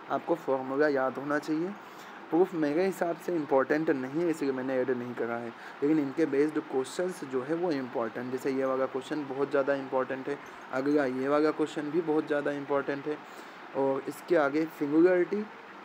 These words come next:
में, singularity के types जितने भी हैं उनकी definition आपको with example याद होना चाहिए। ओके, और at least इतने question आपको practice में होने चाहिए। ध्यान से बिल्कुल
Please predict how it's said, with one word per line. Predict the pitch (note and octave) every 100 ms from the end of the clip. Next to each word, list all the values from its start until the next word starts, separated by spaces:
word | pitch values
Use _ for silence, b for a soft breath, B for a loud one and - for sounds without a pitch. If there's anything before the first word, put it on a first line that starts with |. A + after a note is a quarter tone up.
| -
में, | D3+ D#3+ D3+ D3 - E3+
singularity | D#3+ D#3 D3 F3
के | F#3
types | - C#3+ C#3+ D#3 - - - C3
जितने | C#3+ D#3 F3 F#3
भी | D#3+ D#3
हैं | C3
उनकी | C3 C#3 E3
definition | C#3 B2+ C3 C3 C#3 D3
आपको | C3 B2+ F3+
with | E3+ F3
example | C#3 C3+ C3 B2+ E3
याद | D#3 C3 B2
होना | A#2+ B2
चाहिए। | A#2+ A#2 A#2+ A#2+ - - - -
ओके, | F3 A3+ A3 B B -
और | D3 D#3
at | E3 E3
least | E3+ E3+ - -
इतने | E3+ F#3 G3+
question | G3+ D#3+ - D3+
आपको | C3 - C#3
practice | C3+ A#2+ C3+ -
में | F3+ D#3
होने | B2+ B2+
चाहिए। | A#2+ A#2 A#2+ A#2+ - - - - - - - - - - - - - - - - - B2
ध्यान | C3+ D3+
से | D3+ G3
बिल्कुल | D3+ C#3 F3+